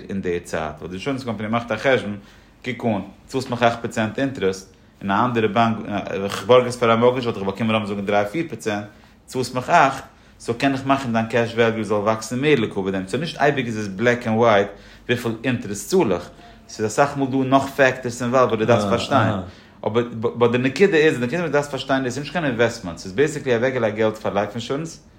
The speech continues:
Speaker 1: און, לוק אבער, די סטרוקטור, וויאזוי די סטרוקטור ארבעט, קען איך אויך, אה, קען איך אויך האבן Access צו א חלק פון מיין געלט.
Speaker 2: יא, אבער דאס איז אויך עפעס, וואו דאס שערט מיט דער סעווינגס אקאונט,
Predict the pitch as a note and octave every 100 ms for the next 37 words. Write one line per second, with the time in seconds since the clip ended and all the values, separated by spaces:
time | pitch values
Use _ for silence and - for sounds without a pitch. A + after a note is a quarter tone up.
0 | - - - - - - D#3+ E3+ D3 -
1 | - - - - A2+ - A#2+ C3 - -
2 | - - - - - - A2+ A2 G#2+ -
3 | D3+ E3 E3 - G2+ A#2+ A#2+ A2+ A#2 C3+
4 | C3+ - C#3 E3 E3 - C#3+ - - -
5 | - D#3 D3+ C#3 B2+ - - - - -
6 | C3+ C3+ B2+ A#2 - - G#2+ G#2+ G2+ G2+
7 | C3+ C3+ A#2+ - C#3+ - A#2+ A2 - -
8 | - - - C3+ A#2 A2 B2+ C3 - A2
9 | G#2 - G#2+ - A#2+ A2+ G#2+ - G#2 G2
10 | F#2 F2 D#2 - - - - G2 F#2+ G2+
11 | G#2+ G#2+ C3 C3 C#3 A#2 - F#3 D#3+ E3+
12 | D3+ - A#2+ B2+ B2 A#2+ - D3+ D3+ A#2+
13 | A2 A2 G2+ F#2+ F#2+ - D3 D3 A2 G#2
14 | - G2 G#2 B2